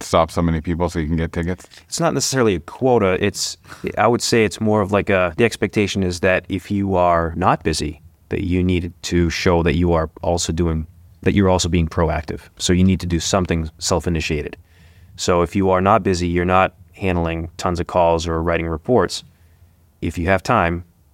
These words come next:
Speaker 2: then don't sit there on your phone. You are then expected to go enforce traffic or do checkups on people. If someone looks out of place, go check up on 'em, talk to 'em, or maybe do a community contact, like maybe stop by at a business or at a school and just say hello to some people. That basically, I think, encourages officers to go and,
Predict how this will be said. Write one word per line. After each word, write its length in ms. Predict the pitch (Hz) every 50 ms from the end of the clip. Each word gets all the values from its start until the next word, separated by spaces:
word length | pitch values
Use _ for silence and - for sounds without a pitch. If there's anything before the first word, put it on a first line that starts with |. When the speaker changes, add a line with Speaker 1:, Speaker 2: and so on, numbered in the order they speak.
| _ -
Speaker 2:
then 300 | 101 90 85 82 80 80
don't 240 | - 95 92 - -
sit 180 | - - 92 -
there 120 | 95 90
on 120 | 85 87 87
your 80 | 80
phone. 420 | - - 98 90 82 80 85 80 -
You 160 | 85 87 90
are 40 | 90
then 120 | 87 87 85
expected 400 | 80 - - 90 85 - - 78
to 60 | -
go 160 | 85 85 85 82
enforce 360 | 80 80 - 90 85 78 -
traffic 460 | - - 82 78 76 - - - - - _ _ - -
or 240 | - 85 82 80 80
do 100 | 82 85
checkups 440 | 82 - - 90 85 - - - -
on 100 | 78 71
people. 280 | - 76 - - - 80 -
If 60 | -
someone 260 | - - 85 85 90
looks 180 | 85 80 - -
out 100 | 85 80
of 100 | 80 -
place, 260 | - 98 95 87 -
go 100 | - 85
check 240 | - - 87 - 95
up 140 | 90 -
on 120 | 85 82 82
'em, 160 | 80 80 76 -
talk 220 | - - 95 87 87
to 120 | - 87
'em, 140 | 80 80 78 - 76 -
or 140 | 90 90
maybe 220 | 90 92 92 90 92
do 140 | 80 92 90
a 40 |
community 320 | 82 - 101 95 92 90 90
contact, 640 | - - 95 98 92 - - 82 80 80 - -
like 260 | 82 80 80 76 -
maybe 220 | - 82 80 78 82
stop 300 | - - 85 82 82 82
by 140 | 90 85 85
at 60 | 87
a 40 | 85
business 360 | 85 98 90 90 85 - -
or 120 | 87 85
at 60 | 85
a 40 | 87
school 340 | - - - - 104 95 82
and 100 | 78 78
just 160 | 82 80 -
say 120 | - - 90
hello 240 | - 85 85 85
to 80 | 82 80
some 160 | - - 78
people. 300 | 76 76 78 78 - - - _ _ _ _ _ _ _ -
That 240 | - 101 104 -
basically, 520 | - 92 87 - - 82 - 87 85 82 82
I 40 | 80
think, 240 | - - 82 78 - _ _ -
encourages 600 | 90 85 - - - 90 87 82 87 80 76 -
officers 440 | 69 85 82 - - 82 76 -
to 100 | - 95
go 260 | 87 90 87 85 85 82
and, 180 | 80 80 76